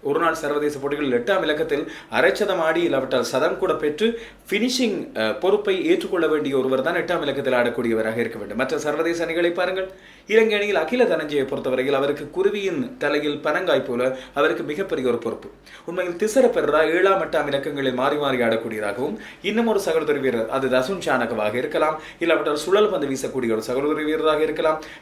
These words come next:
கமிந்து மெண்டிஸை கூட பயன்படுத்தி பார்க்கலாம். அப்படியானவர்களை பயன்படுத்துவதுதான் இலங்கை அணிக்கு உசிதமானது. இல்லாவிட்டால் நான்கு பந்து வீச்சாளர்களும், அ, திசர் பெர்ராவும் சேர்ந்து இலங்கை அணியை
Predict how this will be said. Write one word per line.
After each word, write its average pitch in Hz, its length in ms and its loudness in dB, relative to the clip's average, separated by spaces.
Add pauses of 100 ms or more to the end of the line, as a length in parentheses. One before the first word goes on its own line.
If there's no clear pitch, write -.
கமிந்து 208 320 2
மெண்டிஸை 151 300 -4
கூட 175 160 0
பயன்படுத்தி 135 440 -2
பார்க்கலாம். - 360 -6 (100)
அப்படியானவர்களை 147 720 0
பயன்படுத்துவதுதான் 120 840 -2 (220)
இலங்கை 156 280 -2
அணிக்கு 156 220 -4
உசிதமானது. 104 460 -4
இல்லாவிட்டால் 156 480 2 (180)
நான்கு 175 400 2
பந்து 151 240 0
வீச்சாளர்களும், 131 580 0 (400)
அ, 123 40 -2
திசர் 180 380 -2
பெர்ராவும் 135 340 0
சேர்ந்து 156 320 -4
இலங்கை 143 320 2
அணியை 151 320 -2